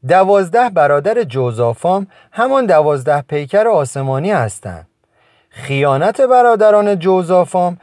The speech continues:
نشان از سختی و رنج در دوران جوزا داره.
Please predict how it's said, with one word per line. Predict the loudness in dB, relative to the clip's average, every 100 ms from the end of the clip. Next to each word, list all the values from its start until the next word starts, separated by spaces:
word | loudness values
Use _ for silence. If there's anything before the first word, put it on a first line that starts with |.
| _ _ -6
نشان | -4 -2 -2 -2
از | -2
سختی | -2 -2 -2 -6 -2
و | 0
رنج | 0 0 -2 -4
در | -2 -2
دوران | -2 -4 -4 -4 -4
جوزا | -4 -6 -6 -2 0
داره. | 0 -6 -12 -20